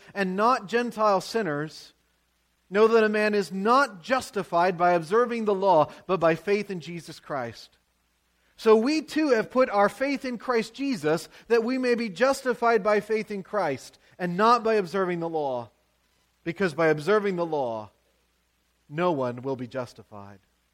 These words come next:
There is so much there, and we've run out of time.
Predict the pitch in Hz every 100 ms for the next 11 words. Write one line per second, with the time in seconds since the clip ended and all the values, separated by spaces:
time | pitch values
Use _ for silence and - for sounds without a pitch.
0 | _ _ _ _ _ _ _ _ - 190
1 | 160 - 180 165 147 143 127 117 107 -
2 | _ _ _ _ _ _ _ _ _ 135
3 | 143 139 139 131 117 110 - 104 98